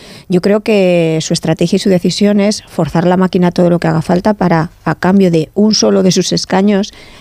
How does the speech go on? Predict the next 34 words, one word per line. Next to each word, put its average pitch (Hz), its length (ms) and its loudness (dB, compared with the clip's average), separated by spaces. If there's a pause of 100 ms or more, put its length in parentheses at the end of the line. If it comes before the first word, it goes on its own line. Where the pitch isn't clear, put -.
(100)
incluso 165 360 0
en 165 60 2
gobiernos 170 420 0
autonómicos 170 560 -2
y - 40 0
municipales, 202 720 0 (400)
eh, 165 440 0
entrar 160 280 0
en 165 120 2
los 151 120 0
gobiernos. 139 540 -2 (240)
Es, - 300 -2
las 151 220 -2
cosas 262 260 0
han 247 100 -2
cambiado, 196 360 0
las 165 200 -4
imágenes 233 560 -2 (160)
no 185 180 2
son 208 240 0
fijas. - 560 -4 (300)
Los 196 100 0
partidos 180 380 0
también 208 260 2
van 196 120 0
adaptando 175 380 0
sus 175 200 -4
estrategias 175 580 -2
a 202 40 2
la 180 100 2
nueva 170 180 0
situación. 165 560 -4 (760)
Eh, 196 460 0 (160)
<clears throat> 247 300 0